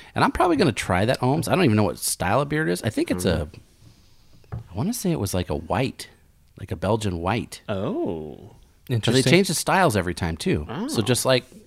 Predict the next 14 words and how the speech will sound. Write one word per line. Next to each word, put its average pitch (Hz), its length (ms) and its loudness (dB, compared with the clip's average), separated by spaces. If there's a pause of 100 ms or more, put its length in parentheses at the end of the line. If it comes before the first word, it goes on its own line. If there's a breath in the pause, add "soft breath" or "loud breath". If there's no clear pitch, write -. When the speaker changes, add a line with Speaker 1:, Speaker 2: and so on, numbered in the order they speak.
Speaker 1:
he 110 180 0
was 117 120 2
saying 135 260 2
about 104 180 4
how 107 120 2
they 107 120 2
try 110 180 0
to 107 80 4
evolve 101 300 6
their 95 100 2
music 107 340 0
and 110 140 -4
things. 113 240 -4 (100)
Speaker 2:
Yep. - 140 -4